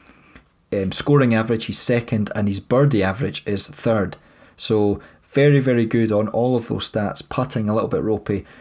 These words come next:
And the only other one is his driving accuracy, hundred forty-fourth. Um, so not one of the most accurate drivers. But then I think if you look at the other,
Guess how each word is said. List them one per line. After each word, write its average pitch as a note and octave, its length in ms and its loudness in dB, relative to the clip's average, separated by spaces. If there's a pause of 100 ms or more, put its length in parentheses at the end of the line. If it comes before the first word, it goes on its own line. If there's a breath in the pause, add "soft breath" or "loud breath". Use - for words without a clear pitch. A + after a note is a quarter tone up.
(160 loud breath)
And A2+ 160 4
the A2+ 80 2
only C#3+ 240 4
other B2 160 4
one A2 300 0
is G#2 300 -4
his G#2+ 220 -4 (100)
driving A2 640 -2
accuracy, G#2 760 -4
hundred A2 420 -4
forty-fourth. - 840 -4 (400 soft breath)
Um, F#2+ 220 -2
so - 160 0
not A#2 360 2
one C3 140 2
of A#2+ 140 -2
the A#2 80 0
most A2 420 -2
accurate A2 460 -4
drivers. G2 560 -2 (320 loud breath)
But A2 120 0
then A2+ 160 4
I A2 40 4
think C#3 260 0
if A#2 100 -2
you A2+ 100 2
look C3 200 0
at - 60 -4
the A2+ 80 0
other, A2 340 0